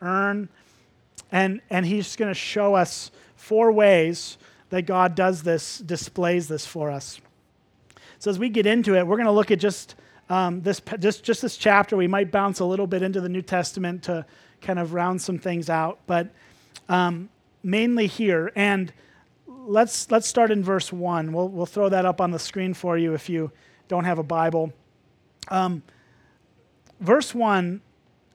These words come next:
I think, sets the whole stage for this chapter. And look at what it says.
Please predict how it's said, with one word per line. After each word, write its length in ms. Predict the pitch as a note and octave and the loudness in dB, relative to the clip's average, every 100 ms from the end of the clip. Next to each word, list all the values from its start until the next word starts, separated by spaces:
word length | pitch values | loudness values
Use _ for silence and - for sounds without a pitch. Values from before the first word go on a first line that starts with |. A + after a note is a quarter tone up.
| _ _ | _ _
I 140 | - F3+ | -2 0
think, 280 | A3+ G3+ | 2 2
sets 360 | - - A3 - | 0 2 2 0
the 160 | - G3 | -2 -2
whole 420 | F#3+ G3+ G3+ A3+ _ - | 0 0 0 -4 _ -16
stage 600 | - - F#3+ F#3 E3 - | -12 -2 0 2 0 -6
for 100 | F3 | -6
this 200 | D#3+ - | -6 -6
chapter. 460 | - D#3 D3 - C3+ _ _ _ _ _ _ _ _ _ _ _ _ _ - | -4 -4 -6 -14 -20 _ _ _ _ _ _ _ _ _ _ _ _ _ -8
And 80 | F#3 | -6
look 120 | A3+ | -2
at 60 | |
what 120 | B3+ G3+ | 2 2
it 120 | F3+ | 0
says. 500 | F3+ D3 C3+ - | -2 -4 -6 -14